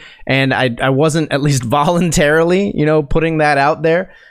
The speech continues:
Uh, but I do think it's pretty hilarious that somehow the O P didn't think his mom knew that he and his girlfriend were having sex, even though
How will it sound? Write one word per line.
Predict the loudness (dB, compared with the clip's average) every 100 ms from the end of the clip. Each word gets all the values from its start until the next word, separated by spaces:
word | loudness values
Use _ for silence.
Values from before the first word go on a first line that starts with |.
| _
Uh, | -2 0 0
but | 0
I | 0
do | 0
think | -2
it's | -2
pretty | -2 0
hilarious | 2 2 2 2 2 0
that | -2 -2
somehow | -2 0 2 2 2 2
the | 0 0
O | 0
P | 0 -2 0
didn't | 0 -2 -2
think | -2 -2
his | -2
mom | 0 0 0 0
knew | 0 0 -2 -2
that | -2
he | 0 0
and | 0
his | 0
girlfriend | 0 0 0
were | 0
having | 0 -2 -4
sex, | -2 -2 -2 -4
even | -2 0
though | 2 2 2